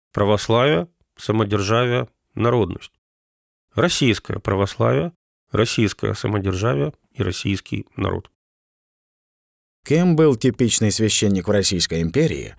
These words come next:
Speaker 2: до тысяча девятьсот семнадцатого года? Государственным служащим ведомства православного исповедания.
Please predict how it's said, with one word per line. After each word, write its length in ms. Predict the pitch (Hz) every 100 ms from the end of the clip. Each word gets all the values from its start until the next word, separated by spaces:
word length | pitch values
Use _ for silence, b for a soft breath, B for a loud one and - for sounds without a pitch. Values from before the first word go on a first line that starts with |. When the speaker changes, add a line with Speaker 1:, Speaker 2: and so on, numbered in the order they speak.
| b
Speaker 2:
до 280 | 95 95 147
тысяча 460 | 165 165 160 165 170
девятьсот 500 | 156 131 - 135 139
семнадцатого 680 | 151 135 107 92 98 104 104
года? 340 | 87 65 - - _ _ _ _ _
Государственным 880 | 92 123 - 160 156 143 123 113 104
служащим 640 | - 165 170 160 180 170
ведомства 580 | 131 170 170 - 151 156
православного 920 | - 156 123 - 117 120 117 113 107
исповедания. 800 | 98 98 82 67 71 69 71